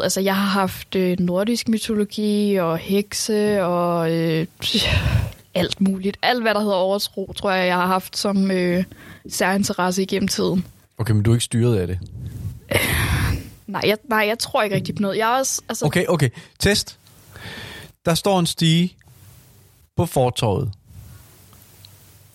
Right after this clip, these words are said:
Speaker 2: og du skal forbi det sted, og den stige, den står lænet op ad en butiksfacade. Går du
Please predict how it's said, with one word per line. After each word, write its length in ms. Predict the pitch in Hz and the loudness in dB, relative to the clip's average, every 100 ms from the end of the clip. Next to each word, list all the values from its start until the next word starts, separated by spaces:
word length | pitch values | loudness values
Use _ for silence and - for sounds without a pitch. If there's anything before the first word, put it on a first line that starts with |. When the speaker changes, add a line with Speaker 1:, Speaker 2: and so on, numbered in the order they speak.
| - - _ | -16 -16 _
Speaker 2:
og 200 | 131 127 | -2 0
du 80 | 156 | 0
skal 220 | 151 165 | 0 0
forbi 360 | - 139 - 185 | 0 0 2 2
det 180 | 139 123 | 2 0
sted, 280 | - 92 95 - _ | 0 2 0 -4 _
og 120 | 117 | 0
den 120 | 139 | 2
stige, 220 | 131 - 143 | 2 2 2
den 140 | 135 | 2
står 200 | 135 123 | 2 2
lænet 360 | 110 113 123 117 | 4 2 4 4
op 140 | 98 | 2
ad 40 | |
en 100 | 101 | 0
butiksfacade. 800 | 98 98 - 95 - - - - | 0 0 0 -2 0 0 2 2
Går 160 | 92 | 2
du 100 | 80 | 2